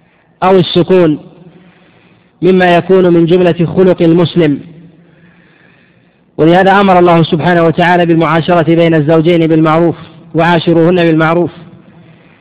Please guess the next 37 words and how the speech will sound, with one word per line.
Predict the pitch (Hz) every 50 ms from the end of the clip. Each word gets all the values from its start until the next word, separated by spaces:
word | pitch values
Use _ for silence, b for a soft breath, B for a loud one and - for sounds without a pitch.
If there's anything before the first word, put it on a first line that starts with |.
| b b
بل | 165 165 165
جعل | 175 180 190 196 196
الله | 190 185 180 175 170
سبحانه | - 185 160 143 180 185 175 175
وتعالى | 170 160 - 175 175 185 185 180 175 170
ما | 180 190 190
للزوجة | 180 175 160 143 143 185 185 185 170 165 170 156 - 208 208 214 - - - - - - b b b b b b b b b b b b b b -
من | 160 170 170 165
حق | 156 - 190 196 190 - - 196
كما | 190 180 - 190 190 196 202 214 214 208
للرجل | 190 180 170 180 175 165 170 170 165
من | 160 156 143
حق، | - 175 156 - - - - - - - - _ - - - _ _ b b b b b b b b b b b b b b -
ولهن | 160 175 170 165 185 190 180 175 175 165
مثل | 160 170 180
الذي | 175 170 170 165 170 170
عليهن | 151 165 165 165 160 160 180 170 165
بالمعروف. | 156 156 156 156 151 151 156 156 - - - - - - - - b b b b b b b b b -
قد | 180 170 208
روى | 220 226 220
ابن | 202 202
جرير | 175 175 185 185 185
الطبري | 175 180 196 196 180 175 175 170 170 165 - - -
عليه | 156 170 170 175 175
رحمة | 180 160 180 165 160
الله | 175 175 170
في | 160 170
كتابه | 147 160 151 190 180 170 170
التفسير | 165 - - 165 143 - 180 180 165 160
من | 156 131
حديث | 156 165 170 160 170 175
عكرمة | 180 175 170 170 160 160
عن | 156 156 160
عبد | 160 160 170
الله | 170 175
بن | 170 170
عباس | 160 160 156 151 165 180 202 208